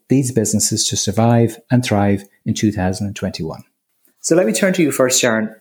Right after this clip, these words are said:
Um, credit unions kind of, they're well known for consumer lending, uh, but not so much for business lending. You've expanded into this area.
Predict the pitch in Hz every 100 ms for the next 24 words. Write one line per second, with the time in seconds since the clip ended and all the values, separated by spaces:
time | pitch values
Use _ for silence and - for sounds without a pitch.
0 | - 131 127 127 - 185 - - 214 -
1 | 127 117 - - 127 127 147 175 127 127
2 | 127 123 123 107 107 101 95 - - -
3 | 110 160 160 90 73 - 127 - _ _
4 | _ _ _ - 107 104 101 101 98 123
5 | 120 170 - - - - 147 127 120 120
6 | - 120 110 104 120 120 120 95 82 80
7 | 95 110 _ 127 131 120 120 - 117 117
8 | 113 107 107 107 104 110 107 101 90 95